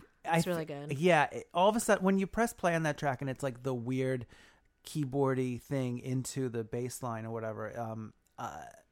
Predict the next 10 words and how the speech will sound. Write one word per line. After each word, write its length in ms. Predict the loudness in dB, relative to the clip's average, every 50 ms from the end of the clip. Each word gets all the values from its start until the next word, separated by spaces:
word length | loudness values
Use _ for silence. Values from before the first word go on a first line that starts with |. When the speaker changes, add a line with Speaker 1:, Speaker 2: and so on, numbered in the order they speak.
| _ _ _ _ _ _ _ _ _ _ _ _ _ _ _ _ -20
Speaker 1:
it, 280 | -20 -20 -20 -20 -20 -20 _ _ _ _ _ _ _ _ -4
it 180 | -4 -4 -2 0
takes 320 | 0 2 2 0 0 -2
you 80 | -2 0
there. 320 | 0 0 -2 -2 -6 -8 -14 _ _ -6
<laughs> 200 | -6 -2 2 6
I 80 | 8
don't 200 | 10 10 10 10
Speaker 2:
Yeah. 100 | 8 6 6 6
Speaker 1:
know. 140 | 2 0